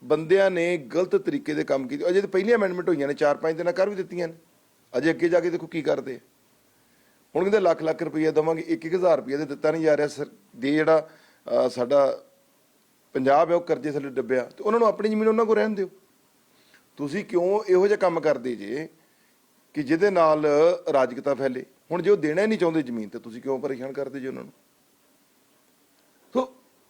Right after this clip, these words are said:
ਇੱਕ ਪੰਜ ਸੌ ਹਜ਼ਾਰ ਏਕੜ ਦੀ ਕਲੋਨੀ ਵਸਦਿਆਂ ਨੂੰ ਵੀਹ ਪੱਚੀ ਸਾਲ ਲੱਗ ਜਾਂਦੇ ਆ।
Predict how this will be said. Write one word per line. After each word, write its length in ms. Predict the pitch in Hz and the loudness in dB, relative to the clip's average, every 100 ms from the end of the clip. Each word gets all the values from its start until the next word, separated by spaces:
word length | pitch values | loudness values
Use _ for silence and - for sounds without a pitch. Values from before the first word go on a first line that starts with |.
| _ | _
ਇੱਕ 320 | 196 196 - | -2 -2 0
ਪੰਜ 460 | 196 190 - 147 147 | 0 0 0 0 0
ਸੌ 160 | 180 175 | 2 4
ਹਜ਼ਾਰ 280 | 165 127 | 4 2
ਏਕੜ 260 | 127 127 147 | 0 -4 -4
ਦੀ 120 | 147 | -4
ਕਲੋਨੀ 360 | 160 139 135 143 | -2 0 -2 0
ਵਸਦਿਆਂ 400 | 131 113 - 135 | -2 -2 -2 -4
ਨੂੰ 80 | 143 | -2
ਵੀਹ 180 | 139 | -4
ਪੱਚੀ 280 | 160 139 127 | -4 -4 -6
ਸਾਲ 220 | 120 113 | -4 -2
ਲੱਗ 100 | 107 | -2
ਜਾਂਦੇ 340 | 95 92 82 | -6 -10 -14
ਆ। 40 | 92 | -16